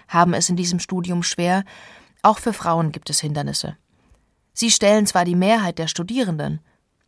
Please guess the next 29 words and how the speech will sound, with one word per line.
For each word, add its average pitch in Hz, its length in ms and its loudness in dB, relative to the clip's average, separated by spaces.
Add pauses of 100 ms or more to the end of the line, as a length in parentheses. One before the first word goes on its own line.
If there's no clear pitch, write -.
die 185 80 2
Prüfungskommissionen 208 1200 2
sind 208 240 0
aber 208 180 0
zu - 140 -4
zwei 190 280 2
Dritteln 185 380 -2
rein 185 240 4
männlich 151 380 2
besetzt. - 440 -4 (920)
Das - 240 4
hat 233 140 -2
die 208 100 0
Hertie 190 360 0
School 185 280 0
of 170 160 0
Governance 156 640 2
in 170 100 -2
einer 170 240 0
Studie 202 520 0 (440)
im 214 140 2
Auftrag 240 480 2
des - 180 -4
Justizministeriums 180 1300 -2
Nordrhein-Westfalen 175 1000 0 (320)
im 208 120 6
Jahr 170 200 4
zweitausendachtzehn 165 760 -4
belegt. 127 400 -10